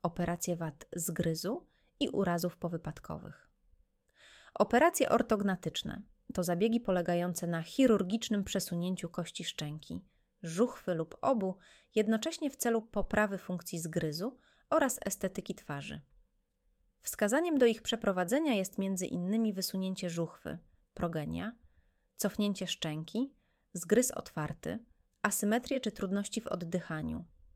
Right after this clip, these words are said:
Zabieg ten wykonywany jest po zakończonym leczeniu ortodontycznym,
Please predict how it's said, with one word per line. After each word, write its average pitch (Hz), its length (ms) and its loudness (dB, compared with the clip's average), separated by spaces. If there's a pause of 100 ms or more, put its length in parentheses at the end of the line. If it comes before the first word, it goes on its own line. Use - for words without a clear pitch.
(520)
Zabieg 233 420 4
ten 208 280 -2
wykonywany 196 580 0
jest 185 220 -2
po 190 100 -4
zakończonym 185 560 2
leczeniu 196 380 0
ortodontycznym, 175 920 -2